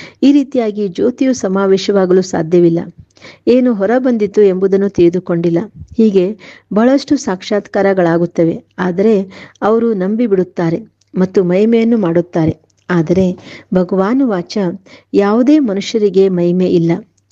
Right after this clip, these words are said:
ಕೇವಲ ದೇವತೆಗಳಿಗೆ ಮಹಿಮೆ ಇದೆ. ಮತ್ತು ಯಾರು ಈ ರೀತಿ ದೇವತೆಗಳನ್ನಾಗಿ ಮಾಡೋರಿದ್ದಾರೆಯೋ ಅವರ ಮಹಿಮೆ ಇದೆ. ತಂದೆಯು ಬಹಳ ಚೆನ್ನಾಗಿ ಕಾರ್ಡುಗಳನ್ನು ಮಾಡಿಸಿದ್ದರು.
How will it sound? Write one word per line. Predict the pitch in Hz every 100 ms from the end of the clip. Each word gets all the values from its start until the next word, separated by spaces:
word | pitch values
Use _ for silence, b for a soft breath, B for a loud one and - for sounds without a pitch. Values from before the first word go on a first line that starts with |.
| B B _
ಕೇವಲ | - 240 240 226 196
ದೇವತೆಗಳಿಗೆ | 196 208 208 208 202 196
ಮಹಿಮೆ | 190 170 165 170
ಇದೆ. | 160 - - _ -
ಮತ್ತು | 190 190
ಯಾರು | 185 175 202 240
ಈ | 214 208
ರೀತಿ | 190 185 180 165
ದೇವತೆಗಳನ್ನಾಗಿ | 190 202 220 202 185 180 175 170 180
ಮಾಡೋರಿದ್ದಾರೆಯೋ | 175 175 175 175 165 190 185 254 214 208 _ B B B -
ಅವರ | 208 254 254
ಮಹಿಮೆ | 196 180 180 175
ಇದೆ. | 160 - - _ _ b b -
ತಂದೆಯು | 214 214 208 202
ಬಹಳ | 180 220 269
ಚೆನ್ನಾಗಿ | - 202 202 208 202 196
ಕಾರ್ಡುಗಳನ್ನು | 196 180 190 202 190 185
ಮಾಡಿಸಿದ್ದರು. | 175 165 165 175 160 180 240